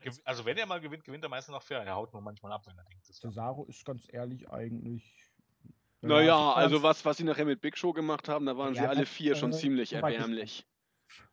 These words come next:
Speaker 2: Summer Rae und Lana haben sich auf jeden Fall wieder in die Wolle gekriegt. Summer Rae sieht für mich immer noch wenig attraktiv aus. Ähm,
Speaker 3: <clears throat>
Speaker 2: ja, auf jeden Fall, ähm, hat Show Sheamus mit dem K-O-Punch umgenietet.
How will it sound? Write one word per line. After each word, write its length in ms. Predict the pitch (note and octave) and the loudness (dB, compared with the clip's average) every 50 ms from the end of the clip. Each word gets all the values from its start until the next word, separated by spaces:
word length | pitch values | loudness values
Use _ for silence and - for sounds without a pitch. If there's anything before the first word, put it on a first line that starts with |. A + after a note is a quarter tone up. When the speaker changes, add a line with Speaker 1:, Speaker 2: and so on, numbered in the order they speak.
| _ _ | _ _
Speaker 2:
Summer 260 | _ - D3+ D3 C#3 C3+ | _ -6 -4 -2 -2 -2
Rae 120 | C#3 C#3 C3 | -2 -2 -2
und 80 | B2 | -2
Lana 240 | B2 B2+ B2+ C3+ C3+ | -2 -4 -4 -4 -4
haben 120 | B2+ B2+ B2+ | -6 -8 -10
sich 160 | A#2 A#2 B2 | -10 -12 -14
auf 120 | A#2 - | -10 -8
jeden 100 | B2 A#2+ | -8 -8
Fall 160 | A#2 - A2 | -8 -8 -8
wieder 240 | G#2 A2 G#2+ A2+ G#2 G#2+ _ _ _ - - - _ - | -8 -8 -10 -10 -12 -14 _ _ _ -20 -20 -20 _ -10
in 80 | - A#2 | -8 -6
die 160 | A2+ G#2+ G2+ | -6 -4 -2
Wolle 240 | C#3 E3+ F#3+ G3+ G3+ | -2 0 0 0 -2
gekriegt. 580 | F3 F3 - - - - G3 G3+ F#3 - - _ | -2 -6 -12 -12 -6 -4 -4 -4 -4 -8 -16 _
Summer 280 | _ - B2 A#2 A#2+ A#2+ | _ -6 -4 -4 -4 -4
Rae 240 | A#2+ B2+ C3 C3 | -4 -4 -4 -4
sieht 160 | B2 A#2+ A#2+ - | -6 -8 -10 -10
für 100 | - A#2 | -8 -8
mich 220 | A2 A2+ A2+ _ | -8 -8 -8 _
immer 180 | E3 F3 F#3 F3 | -6 -4 -4 -4
noch 220 | E3 D3+ D3 C3+ | -4 -6 -6 -4
wenig 260 | C#3+ D#3 D#3+ D#3+ - | -4 -4 -4 -6 -6
attraktiv 600 | - - - - D#3+ - - - E3 D#3+ D#3+ - | -8 -8 -8 -8 -10 -10 -10 -10 -10 -10 -8 -10
aus. 420 | - - D#3 D#3+ E3+ F3 - - - | -6 -4 -2 0 0 -2 -2 -6 -2
Ähm, 720 | - F3+ F3 F3 F#3+ F#3+ F#3+ F#3+ F#3+ F#3 E3 C#3 D#3 - - - _ | 0 2 2 4 2 2 2 2 2 0 0 -2 -6 -6 -6 -10 _
Speaker 3:
<clears throat> 300 | D#3+ F3+ E3+ C3 G#2 F#2+ _ _ _ _ _ _ _ _ - | -4 -2 -2 -2 -4 -8 _ _ _ _ _ _ _ _ 2
Speaker 2:
ja, 160 | D#3 D#3 C#3+ | 4 4 4
auf 160 | C#3 C#3 - | 2 0 -2
jeden 160 | A3+ A#3+ A3+ | -2 -4 -2
Fall, 360 | - A#3 A3+ G#3+ G#3+ G#3+ G#3+ G3+ - _ _ _ _ _ _ _ _ _ _ _ _ _ _ _ _ _ _ _ _ _ _ _ _ _ _ _ _ _ _ _ _ _ _ _ _ - | -2 0 2 2 4 2 0 -4 -10 _ _ _ _ _ _ _ _ _ _ _ _ _ _ _ _ _ _ _ _ _ _ _ _ _ _ _ _ _ _ _ _ _ _ _ _ -10
ähm, 640 | E3 D#3+ E3 E3+ E3+ E3 E3+ E3+ E3 E3 E3+ E3+ D#3 - | -8 -6 -6 -4 -4 -6 -6 -6 -6 -6 -6 -8 -10 -6
hat 200 | - E3 D#3+ - | -6 -6 -6 -6
Show 500 | - - - - E3+ E3 E3 D#3+ D#3+ - - _ _ _ _ | -8 -14 -4 -2 0 0 0 -2 -4 -8 -14 _ _ _ _
Sheamus 640 | - - D#3 D3 D3 D3 D3 C#3+ - - - - - | -8 -6 -6 -6 -4 -6 -8 -10 -12 -20 -20 -14 -12
mit 160 | C#3 A#2+ - | -12 -10 -8
dem 160 | C3 B2 B2 | -8 -10 -10
K-O-Punch 640 | - - B2+ - - F3+ - - - D#3+ D#3 D3+ - - | -8 -10 -10 -8 -8 -10 -10 -6 -6 -6 -6 -8 -12 -12
umgenietet. 680 | - D#3+ E3 D#3+ D3 C#3+ C#3 C#3 C#3+ - D3+ C#3 - | -10 -8 -4 -4 -2 -2 -4 -4 -4 -6 -6 -8 -8